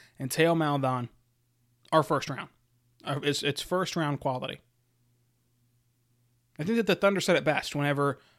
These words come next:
you're looking at this performance from Theo Maledon. The Thunder can't even take credit for that.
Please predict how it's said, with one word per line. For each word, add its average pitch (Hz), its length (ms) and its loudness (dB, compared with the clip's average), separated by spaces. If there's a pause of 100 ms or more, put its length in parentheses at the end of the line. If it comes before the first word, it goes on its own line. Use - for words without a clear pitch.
you're 156 140 0
looking 196 220 2
at 208 60 2
this 208 120 2
performance 170 440 -2
from 139 100 -6
Theo 139 160 -2
Maledon. 131 440 -4 (800)
The 165 80 -4
Thunder 262 340 2
can't 240 240 2
even 226 140 2
take 202 220 0
credit 202 260 -2
for 143 100 -4
that. 123 200 -8